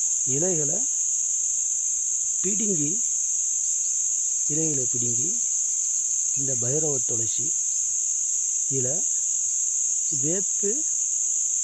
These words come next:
வேப்பிலை, இலை, சிறிய நங்க இலை அல்லது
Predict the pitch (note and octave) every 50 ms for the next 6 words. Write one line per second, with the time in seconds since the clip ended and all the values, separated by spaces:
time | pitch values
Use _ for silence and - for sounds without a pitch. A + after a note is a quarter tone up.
0 | - - - - - - - - - - C#3 C3+ D3+ F3+ F3 - D#3+ D3+ C3+ B2
1 | - - - - - - - - - - - - - - - - - - - -
2 | - - - - - - - C3 B2+ C#3 D3+ D3+ D#3+ E3 C#3+ B2+ - - - -
3 | - - - - - - - - - - - - - - - - - - - -
4 | - - - - - - - - - - - - - - - - - - - -
5 | - - - - - - - - - - - - - - - - - - - -
6 | - - - - - - - - - - - - - - - - - - - -
7 | - - - - D#3+ F3 E3+ G3 G#3+ G#3+ G3 F3 D#3+ D3+ D3+ D3 - D#3 F3 -
8 | - - - - - - - - - - B2+ C#3 C#3 D3 D3+ - - - - -
9 | - - - - - - G3+